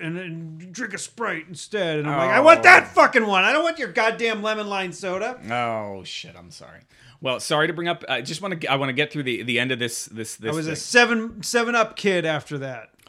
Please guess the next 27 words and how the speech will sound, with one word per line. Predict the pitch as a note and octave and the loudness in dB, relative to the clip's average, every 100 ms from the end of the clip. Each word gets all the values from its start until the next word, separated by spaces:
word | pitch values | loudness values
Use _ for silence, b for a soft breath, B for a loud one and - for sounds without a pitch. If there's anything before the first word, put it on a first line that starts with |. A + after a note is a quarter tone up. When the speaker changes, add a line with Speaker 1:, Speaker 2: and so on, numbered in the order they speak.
| _ | _
Speaker 2:
Okay, | - A2 | -12 -8
well, | - | -2
see, | F3 | 0
this | E3 F3 D3+ E3+ | 0 0 0 0
is | D#3 | -4
my | G3+ | -4
thing. | G3 - C3 E2+ - | -4 -2 -2 -4 -12
This | A#2+ A#2 | -12 -12
is, | A#2+ | -12
I'm | A2+ C3 C3 | -6 -2 -2
gonna | B2 | -2
get | A2 | -4
us | G2+ | -6
back | - C3+ D3 | -2 0 0
to | C#3+ | -2
Doctor | D3+ | -2
Speaker 1:
Because | F3+ D#3+ | 0 0
there | F3 | 0
Speaker 2:
Pepper. | F#3+ | 2
Speaker 1:
wasn't | A3+ G#3+ - | 2 0 -8
Sierra | F3 F3 D#3+ | -4 -4 -4
Mist | F3 - | -6 -8
at | C3+ | -14
the | - | -20
time. | B2 - D#2+ _ _ | -20 -20 -20 _ _
Speaker 2:
Right. | - - _ b b | -14 -14 _ b b
So, | - - F3 G#2 | -14 -4 -4 -4